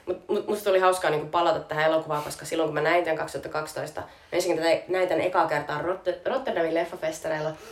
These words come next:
missä oli siis niinku sai, sai tuoda olu-, oluen sinne tota, näytökseen, ja se oli ihana, se oli niin hauska, siis se oli niin, siellä oli tunnelma katossa, ää, ja jotenkin niinku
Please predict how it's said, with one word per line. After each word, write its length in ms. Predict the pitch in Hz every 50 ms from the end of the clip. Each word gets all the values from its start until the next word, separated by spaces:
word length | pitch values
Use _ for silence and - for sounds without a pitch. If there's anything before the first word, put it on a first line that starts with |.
| - - -
missä 260 | - 151 151 - 156
oli 100 | 147 151
siis 160 | 151 151 151
niinku 160 | 151 139 139 -
sai, 240 | - 156 151 147 -
sai 180 | - 156 151
tuoda 160 | 151 151 156 - -
olu-, 400 | 160 160 165 165 160 156 156 -
oluen 420 | 175 180 175 180 170 165 151 147 151
sinne 240 | - 147 147 151
tota, 260 | 151 - 143 - 147 151 - - - - - - - - - -
näytökseen, 440 | - 180 170 160 160 - - 160 -
ja 40 | -
se 80 | - 156
oli 160 | 151 - - -
ihana, 460 | 254 262 277 233 233 226 214 214 208
se 100 | 208 208
oli 120 | 190 175
niin 240 | 165 190 196 233 233
hauska, 440 | 220 220 220 214 208 208 208 - 208
siis 180 | 214 214 -
se 60 | - 254
oli 140 | 269 277 277
niin, 240 | 294 294 294 285 277
siellä 200 | 294 277 262 262
oli 80 | 262
tunnelma 400 | 269 269 262 262 247 247 240 240
katossa, 440 | 240 233 240 240 233 226 - - 233 233 - - - - - - -
ää, 340 | - 202 202 196 190 185 175 -
ja 140 | 196 190 190
jotenkin 300 | 185 190 185 185 190 185
niinku 200 | 180 180 180